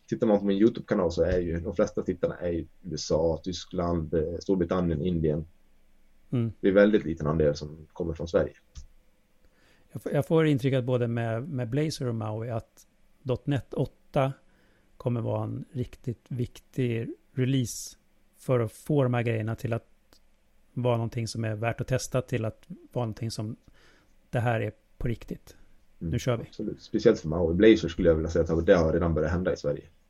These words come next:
Speaker 2: Ja.
Speaker 1: Det, det har släpat mot andra länder. Man, folk har varit, pratat jättemycket om Blazor och hur häftigt det är och coolt och så vidare i U S A. Och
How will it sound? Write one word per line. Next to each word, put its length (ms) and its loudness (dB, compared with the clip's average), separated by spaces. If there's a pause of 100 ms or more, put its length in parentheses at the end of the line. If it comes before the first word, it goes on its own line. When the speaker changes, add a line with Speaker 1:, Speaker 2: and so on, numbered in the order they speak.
(360)
Speaker 2:
Ja. 180 0
Speaker 1:
Det, 260 2
det 100 2
har 140 8
släpat 640 -2 (680)
mot 340 -8 (720)
andra 240 2
länder. 260 -2
Man, 300 0 (480)
folk 200 4
har 80 4
varit, 240 6 (360)
pratat 220 6 (160)
jättemycket 560 2
om 320 2 (300)
Blazor 360 0
och 60 2
hur 380 2
häftigt 380 -4
det 100 2
är 80 4
och 120 2
coolt 320 -2
och 120 -2
så 80 -2
vidare 200 2
i 40 2
U 120 2
S 100 0
A. 40 8
Och 480 0